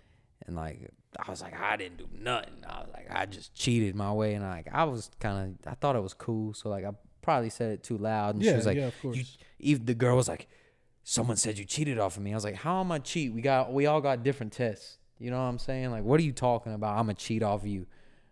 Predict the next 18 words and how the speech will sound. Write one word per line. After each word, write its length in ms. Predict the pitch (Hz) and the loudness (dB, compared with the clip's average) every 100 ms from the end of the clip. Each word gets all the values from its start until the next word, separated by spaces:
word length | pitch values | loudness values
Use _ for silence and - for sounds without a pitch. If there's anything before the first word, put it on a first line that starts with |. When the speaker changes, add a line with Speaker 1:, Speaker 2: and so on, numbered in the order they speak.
| _ | _
Speaker 1:
Like, 100 | 104 | -2
we 100 | 117 | 4
got 220 | 131 120 113 | 6 6 6
different 280 | 143 143 117 | 4 4 -4
Scantrons. 640 | - 127 127 127 104 92 | -2 0 0 -2 -4 -4
The 80 | 101 _ | -8 _
questions 440 | - 131 127 123 | 0 0 0 -6
are 80 | 107 | -6
different 460 | 107 117 107 101 87 | -4 -4 -4 -10 -8
in 100 | 117 | -8
the 60 | 101 | -8
book. 420 | 90 120 95 - _ _ _ _ _ | -4 -4 -4 -12 _ _ _ _ _
Like, 260 | 107 104 87 - | -6 -6 -6 -14
whatever, 360 | - 120 127 113 | -8 0 2 4
whatever. 340 | 107 117 101 - - - | 4 4 4 -2 -18 -6
So, 140 | - | 0
anyway. 400 | 143 170 127 101 - - | 6 8 8 2 -4 -10
Speaker 2:
Defensive. 460 | 113 - 120 - | -8 -6 -6 -6